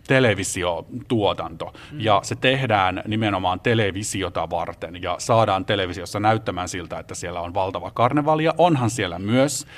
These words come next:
Speaker 1: mutta se on tehty T V:n ehdoilla. Eli kyllä mä sanoisin, että parhaan katselukokemuksen saa katsomalla sitä nimenomaan televisiosta. Jos tulee sinne lehtereille, ylähyllyille, niin hauskaa sekin on,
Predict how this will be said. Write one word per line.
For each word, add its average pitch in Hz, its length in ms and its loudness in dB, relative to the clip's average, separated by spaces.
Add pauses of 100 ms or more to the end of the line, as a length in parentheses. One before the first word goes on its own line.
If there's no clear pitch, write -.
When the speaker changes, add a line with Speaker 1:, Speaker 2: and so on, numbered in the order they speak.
(240)
Speaker 1:
mutta 104 560 2
se - 120 -4
on 107 100 0
tehty 117 240 2
T 120 80 -14
V:n 92 340 2
ehdoilla. 82 460 -8 (360)
Eli 95 140 -6
kyllä 117 140 0
mä 117 80 6
sanoisin, 117 260 0
että - 120 -8
parhaan 113 600 4
katselukokemuksen 85 840 -6
saa 98 300 4
katsomalla 85 500 -6
sitä 90 220 -10
nimenomaan 98 500 -2
televisiosta. 92 760 -2 (520)
Jos 104 140 -4
tulee 143 300 4
sinne 101 300 0
lehtereille, 95 560 -2
ylähyllyille, 90 760 -2
niin 90 180 -6
hauskaa 92 500 0
sekin 120 420 2
on, 190 180 6